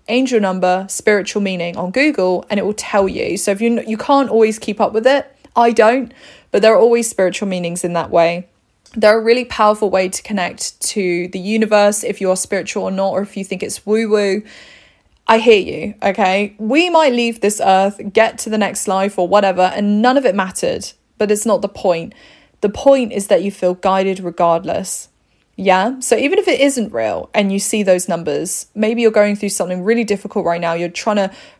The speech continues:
build yourself into a next level, or you're trying to cultivate something to come into your reality. And you, and it's not working, and you're getting frustrated, and you're tired, and you're just like, "Am I even on the right path? Am I doing what I want to do in life? I don't know.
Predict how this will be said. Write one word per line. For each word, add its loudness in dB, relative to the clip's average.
build 6
yourself 0
into -4
a -2
next -4
level, 0
or 0
you're -2
trying -4
to 0
cultivate 2
something -4
to -12
come -4
into -4
your 0
reality. 0
And 2
you, -2
and 4
it's -2
not 2
working, 0
and -6
you're -6
getting 0
frustrated, 0
and -4
you're 0
tired, 0
and -4
you're -4
just -6
like, 2
"Am 2
I 2
even -2
on 0
the -2
right 2
path? -4
Am 0
I 0
doing 2
what 0
I 2
want 0
to 0
do 0
in -2
life? 0
I -2
don't 2
know. -2